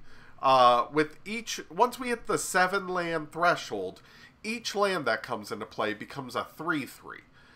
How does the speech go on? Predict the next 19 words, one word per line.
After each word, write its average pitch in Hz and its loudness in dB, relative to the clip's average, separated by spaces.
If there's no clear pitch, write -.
And 175 -6
so 160 4
we 247 -6
get 240 0
to 208 -4
that 185 4
seven 185 0
threshold 160 0
pretty 165 -4
quick. - -4
And 127 -12
so - -4
we 175 -4
can 233 -8
get 226 -2
a 165 0
pretty 208 -4
good 185 0
board 147 4